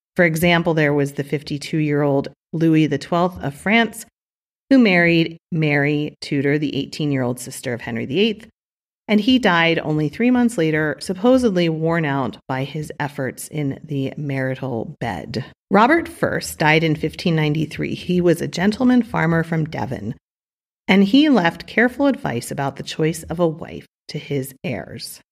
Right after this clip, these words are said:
He said, "Looks, wealth, and connections were all desirable, but the most important thing was upbringing, reputation, and personal qualities such as sobriety, wisdom, discretion,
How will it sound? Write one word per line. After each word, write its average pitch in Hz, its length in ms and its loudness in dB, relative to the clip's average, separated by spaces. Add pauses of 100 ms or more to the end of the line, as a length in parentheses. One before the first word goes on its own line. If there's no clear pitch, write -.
(280)
He 302 180 4
said, 107 560 -4
"Looks, 170 440 -2
wealth, 151 280 0
and 196 140 0
connections 151 580 -6
were 160 200 -4
all 156 340 -2
desirable, 175 840 -2 (520)
but 180 140 0
the 190 60 4
most 185 320 2
important 175 540 -2
thing 135 320 -8
was 131 220 -6
upbringing, 240 580 4
reputation, 185 760 -2
and 143 240 -8
personal 247 560 2
qualities 156 640 0
such - 180 -10
as 139 100 -8
sobriety, 156 720 2
wisdom, 147 600 0
discretion, 156 960 -2